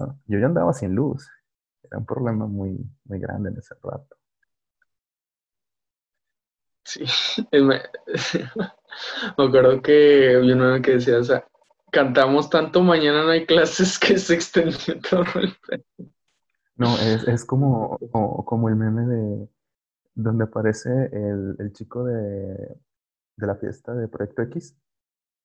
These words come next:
Speaker 1: y pone la cara de, ¿no has visto la película Proyecto X? El meme de
Speaker 2: No.
Speaker 1: "Mi,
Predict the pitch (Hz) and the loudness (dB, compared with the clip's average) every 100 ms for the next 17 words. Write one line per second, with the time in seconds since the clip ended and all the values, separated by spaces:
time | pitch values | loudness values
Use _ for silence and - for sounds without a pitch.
0 | _ - 113 110 110 107 120 131 135 113 | _ -8 -6 -6 -6 -6 -4 -4 -6 -6
1 | 120 123 113 - - 113 123 135 147 143 | -4 -2 -4 -10 -12 -8 -6 -6 -8 -6
2 | 135 135 139 123 127 - 135 - - _ | -8 -8 -10 -8 -10 -10 -14 -14 -18 _
3 | _ _ _ _ _ _ - 117 113 110 | _ _ _ _ _ _ -4 -2 -2 -4
4 | 117 117 110 | -2 0 0